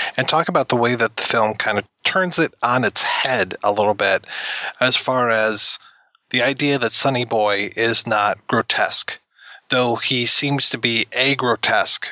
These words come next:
to the rest of the town. Everybody's afraid of him. Everyone, uh, strikes out at him, or so many of the people in the town do. I mean, people have sport with him. When he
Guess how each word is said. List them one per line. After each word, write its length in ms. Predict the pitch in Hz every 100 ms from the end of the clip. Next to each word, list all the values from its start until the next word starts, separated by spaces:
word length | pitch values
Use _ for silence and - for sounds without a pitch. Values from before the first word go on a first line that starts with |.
| - -
to 120 | 127
the 100 | 107
rest 220 | 107 -
of 40 |
the 100 | 107
town. 420 | - 107 98 87 - -
Everybody's 540 | - 127 131 131 117 107
afraid 360 | - 151 147
of 100 | 139
him. 260 | - 127 117
Everyone, 680 | 107 113 113 107 104 104 104 - - - - 104
uh, 300 | 98 92 82 -
strikes 360 | - 101 -
out 200 | 165 160
at 120 | 139 -
him, 280 | 135 120
or 80 | 110
so 200 | - 131
many 200 | 127 113
of 60 | 104
the 60 |
people 360 | 101 123 107 101
in 80 | 101
the 100 | 92
town 420 | - 104 95 92
do. 320 | 104 92 - -
I 80 | 101
mean, 280 | 98 101 - - - -
people 540 | 147 151 143 135 120
have 360 | - - 135 131
sport 520 | - - - 135 -
with 180 | - 95
him. 320 | - 90 90
When 280 | 95 107 110
he 340 | 113 113 113